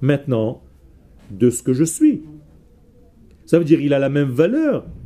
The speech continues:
que moi au moment où je le porte, parce qu'on marche ensemble dans ce vêtement. Donc le vêtement oublie.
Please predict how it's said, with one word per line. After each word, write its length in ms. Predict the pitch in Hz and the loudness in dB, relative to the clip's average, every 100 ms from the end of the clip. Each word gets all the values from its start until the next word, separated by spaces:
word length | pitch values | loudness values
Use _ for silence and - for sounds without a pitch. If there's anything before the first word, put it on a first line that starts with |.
| - - - - - - - - _ | -20 -20 -20 -20 -20 -20 -20 -20 _
que 100 | 220 | 4
moi 580 | 220 294 320 226 - _ - | 4 2 -2 -2 -8 _ 0
au 100 | 208 | 4
moment 320 | 220 220 254 | 4 4 2
où 60 | 220 | 2
je 80 | 220 | 0
le 120 | - | -2
porte, 240 | 359 - | -2 -2
parce 140 | 220 202 | -4 -2
qu'on 160 | 202 | 2
marche 260 | 196 226 - | 2 0 -2
ensemble 600 | 214 - - 240 220 190 | -2 -4 -4 -2 -2 0
dans 120 | 170 | -2
ce 280 | - 160 151 | 0 2 2
vêtement. 480 | 120 117 131 120 107 | 0 -4 -6 -6 -4
Donc 180 | 123 208 | -2 0
le 100 | 220 | 2
vêtement 460 | 226 226 226 226 | 0 -2 -2 0
oublie. 680 | 208 190 165 240 302 247 | 2 2 4 6 6 4